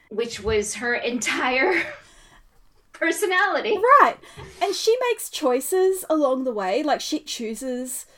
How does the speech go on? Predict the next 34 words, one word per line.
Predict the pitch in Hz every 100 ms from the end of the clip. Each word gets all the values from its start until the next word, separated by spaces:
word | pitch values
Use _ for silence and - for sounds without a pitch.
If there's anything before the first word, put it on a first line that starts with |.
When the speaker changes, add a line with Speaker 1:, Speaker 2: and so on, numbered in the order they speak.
| _ _ -
Speaker 2:
at | 240
every | 233 214 226
point | - 190 220
to | - 226
keep | - 233
going, | - 190 220 247 - -
but | 285
she | - 349 349
is | 294
manipulated | 240 226 226 214 254 - 247 190 131 - - -
at | 233 226
her | 233
very | 226 190 233 240 220
core | - - 226 208 175 -
into | 220 254 220
making | 196 202 214
those | 208 202 202
choices. | - 202 190 - - - - - - - - -
When | 254 311
she | 330 349
realizes | 254 269 294 285 277 262 240 208 - - -
that | 247
it's | 240 -
the | 233
Par | - 226 247
Wraiths | 226 180 135 - -
who | - 233 220 202 196 -
have | 226 220
been | 233 220
sending | - 220 220
her | 220
these | 208 208 196
visions, | 247 220 202 - - - -
she | - 415